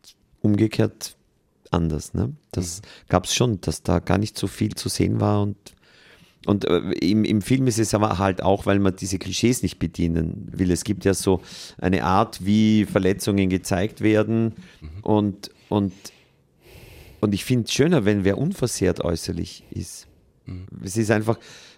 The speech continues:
Speaker 1: ein bisschen spannender und, und, und man, man hat ja, wenn man so einen Film macht am Land und eine Polizistin ist die Hauptfigur,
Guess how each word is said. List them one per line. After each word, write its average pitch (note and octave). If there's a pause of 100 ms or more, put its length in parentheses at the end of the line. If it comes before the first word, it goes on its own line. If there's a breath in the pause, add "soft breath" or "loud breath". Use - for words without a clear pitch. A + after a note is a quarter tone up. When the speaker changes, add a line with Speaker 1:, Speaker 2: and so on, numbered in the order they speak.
(140 loud breath)
Speaker 1:
ein -
bisschen A2
spannender G#2
und, F#2+
und, F#2+
und F2+
man, F#2
man F2
hat A2+
ja, G#2
wenn G2+
man G2
so G2+
einen F#2+
Film C3+
macht G#2+
am F2
Land A2+
und F#2+
eine F2+
Polizistin G2+
ist F#2+
die F2
Hauptfigur, G#2